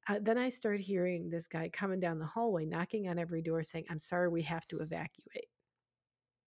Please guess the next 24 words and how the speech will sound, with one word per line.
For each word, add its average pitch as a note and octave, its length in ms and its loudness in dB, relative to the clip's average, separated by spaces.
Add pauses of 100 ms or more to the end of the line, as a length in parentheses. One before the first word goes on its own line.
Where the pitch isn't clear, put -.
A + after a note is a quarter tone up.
(720)
I'm A3 120 0
thinking F#3 180 2
about, E3+ 320 -4
"It'll G3+ 180 2
stop F#3 380 0
before E3 280 -2
he D#3+ 80 0
gets - 260 -8
down D#3+ 240 -4
the D#3+ 100 -8
hall F3 300 -12 (140)
as D3+ 140 -6
far - 180 -6
as E3+ 180 -8
me. - 260 -10 (100)
I'm E3 140 -4
all E3 120 -4
the E3 80 -6
way D#3+ 120 -6
toward - 260 -8
the - 160 -18
end." F#3+ 160 -20 (920)
And, D#3+ 540 0
uh, D#3+ 280 -10